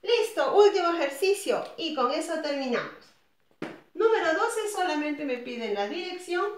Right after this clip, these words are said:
y la dirección está dada por el ángulo. La dirección entonces será setenta grados. Muy bien, mis queridos niños, este tema de por sí ha sido muy sencillo de trabajar.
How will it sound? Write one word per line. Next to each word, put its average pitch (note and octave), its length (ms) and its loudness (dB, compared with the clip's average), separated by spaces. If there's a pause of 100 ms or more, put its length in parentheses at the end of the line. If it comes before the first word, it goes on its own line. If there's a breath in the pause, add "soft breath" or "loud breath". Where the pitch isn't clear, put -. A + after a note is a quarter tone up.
y E4 160 -10
la C4 140 -2
dirección B3 640 -6
está A3 300 -6 (100)
dada C4 340 0
por D#3 140 -8
el E4 240 -2 (640)
ángulo. F3 380 -8 (840)
La D#3 220 -14
dirección E4 680 -8
entonces E4 640 -8
será A#3+ 340 -6 (800)
setenta A#3 800 -10 (580)
grados. F3 360 -10 (1300)
Muy A4 220 4
bien, G#4 200 6
mis G#4+ 140 6
queridos D#4 420 -2
niños, G#3 480 0
este E4 260 -6
tema F4 300 0
de D#4+ 80 0
por F3 200 -8
sí F#4 220 -2
ha C4+ 100 -4
sido C4 300 -6
muy F#4 260 2
sencillo B3+ 560 -4
de G#3+ 120 0
trabajar. F3 580 -6